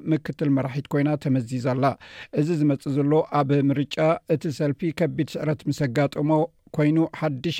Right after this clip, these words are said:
ኣንፈት ናይቲ ሰልፊ ከም ዝሕንጽጽ እውን ገሊጹ ኣሎ። ክልቲኦም ነቲ ሰልፊ ክመርሑ ብዘይ ተቃውሞ እዮም ተመሪጾም። ዝተረፈ ክፋል እቲ ናይ ተቃዋሚ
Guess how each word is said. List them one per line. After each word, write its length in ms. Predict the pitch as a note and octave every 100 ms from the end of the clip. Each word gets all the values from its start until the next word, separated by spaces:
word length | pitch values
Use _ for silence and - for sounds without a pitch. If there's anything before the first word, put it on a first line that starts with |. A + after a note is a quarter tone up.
| -
ኣንፈት 360 | C#3+ C#3 D#3+ -
ናይቲ 260 | C3+ C#3 -
ሰልፊ 420 | D#3+ C#3 - E3
ከም 220 | - D3
ዝሕንጽጽ 440 | C3+ - C#3+ - C3+
እውን 180 | D#3 D#3+ -
ገሊጹ 300 | D#3 C#3 -
ኣሎ። 140 | C3+ C#3 A#2+ _ - - - -
ክልቲኦም 480 | - D#3+ E3 D#3 D#3 D3
ነቲ 300 | D3 D3 D#3
ሰልፊ 360 | - C#3+ - D#3+
ክመርሑ 460 | D3+ C#3+ C#3 F3
ብዘይ 220 | D3 D3+ D3+
ተቃውሞ 360 | D#3+ - C3+
እዮም 200 | C3+ C3
ተመሪጾም። 520 | - C3+ C3+ - D3+ C#3+ -
ዝተረፈ 460 | C#3 C3+ C#3+ C#3+ E3+ D#3+
ክፋል 480 | - D3 - D3 -
እቲ 220 | E3 E3
ናይ 180 | C#3+ C3+ -
ተቃዋሚ 680 | - - C#3 C3+ C3+ C3+